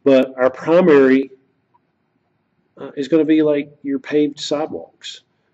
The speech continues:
or potential primary path from the street. You, we are having to use, um, on-street parking, so we need to have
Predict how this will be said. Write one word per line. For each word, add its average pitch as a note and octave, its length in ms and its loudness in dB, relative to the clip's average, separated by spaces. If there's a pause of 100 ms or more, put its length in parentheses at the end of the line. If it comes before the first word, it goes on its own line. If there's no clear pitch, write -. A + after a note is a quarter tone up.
(140)
or A2+ 400 -4 (640)
potential C3+ 760 -2 (460)
primary A2 640 -6
path F#2 480 -18 (640)
from A#2 220 -4
the G#2 80 -8
street. G#2+ 460 -8 (220)
You, B2+ 180 -2
we C3+ 240 2
are D3+ 300 2
having C3 360 -2
to G#2+ 60 -6
use, G#2+ 540 -14 (640)
um, G2+ 440 -16 (760)
on-street B2 640 -4
parking, A2 480 -8
so G#2 360 -8
we C#3 180 -2
need D3+ 180 -2
to C3 80 0
have C#3 360 -2